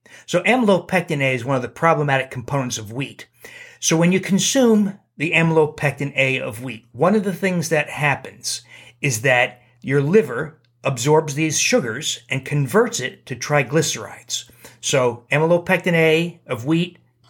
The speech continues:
gets to the liver, liver converts it t-, to triglycerides by a process called de novo lipogenesis. I know it's a mouthful, but all that means is making fats out of, in this case, sugars. Well, the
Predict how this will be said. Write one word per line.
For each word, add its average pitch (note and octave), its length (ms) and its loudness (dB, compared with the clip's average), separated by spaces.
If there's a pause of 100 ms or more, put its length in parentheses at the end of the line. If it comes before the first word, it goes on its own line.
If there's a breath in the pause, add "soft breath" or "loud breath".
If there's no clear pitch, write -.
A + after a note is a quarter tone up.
(140)
gets C3 240 -2
to G3+ 80 -8
the G#3 40 -2
liver, F3+ 440 2 (140)
liver D3 240 2
converts C3+ 420 -2
it - 100 -12
t-, - 60 -14 (180)
to C#3 140 -6
triglycerides A#2 800 -4 (260 soft breath)
by B2+ 120 2
a C3 100 0
process F3+ 440 0
called C#3 440 -2
de F#3+ 200 4
novo E3+ 420 4
lipogenesis. C3 920 -2 (300 soft breath)
I B2+ 120 0
know D#3+ 100 4
it's E3 120 0
a E3+ 40 0
mouthful, D3+ 340 2
but B2+ 120 -4
all D3 160 4
that E3 200 0
means C3+ 440 -4 (340 loud breath)
is B2+ 400 -4
making C#3+ 480 0
fats - 680 0 (320)
out B2+ 180 0
of, G#2+ 280 -10 (120)
in C3 100 -6
this C3+ 160 -4
case, A2+ 260 -8
sugars. - 680 -4 (600 loud breath)
Well, D#3 160 4
the D3 240 0